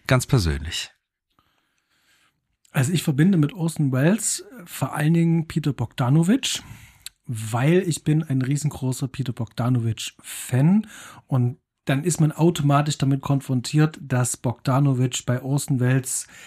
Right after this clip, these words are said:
Speaker 2: das war eine Art Mentor, kann man fast sagen. Und das ist so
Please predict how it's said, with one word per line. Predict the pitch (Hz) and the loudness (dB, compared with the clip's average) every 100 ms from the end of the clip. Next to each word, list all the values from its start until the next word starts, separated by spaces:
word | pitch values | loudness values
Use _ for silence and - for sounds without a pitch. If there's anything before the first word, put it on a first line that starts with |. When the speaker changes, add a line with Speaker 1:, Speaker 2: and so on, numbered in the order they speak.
| - - - _ _ - | -20 -20 -20 _ _ -4
Speaker 2:
das | 143 131 | 0 2
war | 143 | 0
eine | 147 156 202 160 160 143 | 0 -6 -8 -4 -2 0
Art | 135 131 | -2 2
Mentor, | 131 135 - 127 | 4 4 2 0
kann | - 120 | 0 0
man | 113 | 0
fast | - 117 - - | -2 -4 -4 -2
sagen. | 117 110 113 156 269 - - - - - - - | 0 0 2 2 2 -2 -20 -18 -18 -20 -18 -4
Und | 143 139 | 0 2
das | 147 | 2
ist | 151 | 2
so | 165 151 | 2 2